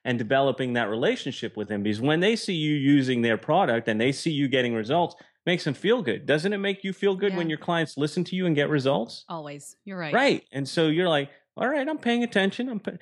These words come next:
Speaker 1: tell me more about how good I am. I like that." <laughs>
Speaker 2: <laughs>
Speaker 1: And so that's the Guru Love Potion simplified.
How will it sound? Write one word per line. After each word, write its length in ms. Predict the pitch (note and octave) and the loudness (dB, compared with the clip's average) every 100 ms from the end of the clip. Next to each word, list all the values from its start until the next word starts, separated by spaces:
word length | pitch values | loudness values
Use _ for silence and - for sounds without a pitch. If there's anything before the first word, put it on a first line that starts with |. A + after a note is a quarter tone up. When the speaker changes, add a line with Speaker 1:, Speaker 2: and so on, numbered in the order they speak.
| - | -16
Speaker 1:
tell 180 | - G#3+ | 0 4
me 140 | C#4 C#4+ | 4 4
more 300 | A3+ C#4 D4 | 4 4 2
about 320 | F3+ E3 C3+ | 2 2 2
how 160 | C3+ | 0
good 240 | A#2+ C3 A#2+ | -2 -2 0
I 120 | A#2+ | 0
am. 280 | A2 A2 A2+ | -2 -4 -2
I 100 | F#3+ | 0
like 300 | F3+ A#3 F3 | 2 0 0
that." 320 | C3+ G#2+ G#2 C#3+ - | -2 -2 -6 -10 -8
<laughs> 540 | B3+ F#3+ A3+ A#3 - A#3+ - - | -6 -6 -4 -10 -10 -12 -12 -8
Speaker 2:
<laughs> 460 | - - B3+ - - | -8 -6 -10 -10 -8
Speaker 1:
And 140 | D3 | -8
so 80 | D#3+ | -2
that's 240 | F3 F#3+ | -2 0
the 180 | G3 E3+ | 0 0
Guru 600 | C#3 E3 F3+ F3 E3 E3 - - | 2 4 6 6 6 4 0 -8
Love 260 | C#3 D3+ D3+ | 0 0 2
Potion 360 | D#3 C#3+ C#3 | 2 2 0
simplified. 760 | A#2+ D3 C3 A2+ - G#2+ G2+ D3 | -2 -2 -2 -6 0 0 0 -4